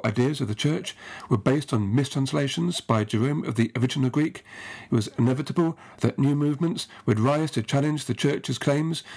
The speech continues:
as the authoritative interpreters of Scripture.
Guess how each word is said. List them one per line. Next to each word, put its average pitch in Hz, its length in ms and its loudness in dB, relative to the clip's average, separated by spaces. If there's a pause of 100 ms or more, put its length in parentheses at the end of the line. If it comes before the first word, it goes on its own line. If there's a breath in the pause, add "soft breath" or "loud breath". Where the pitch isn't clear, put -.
(120 loud breath)
as 110 120 2
the 123 260 2
authoritative 147 760 0 (280 loud breath)
interpreters 143 680 0
of - 160 -4
Scripture. - 500 -2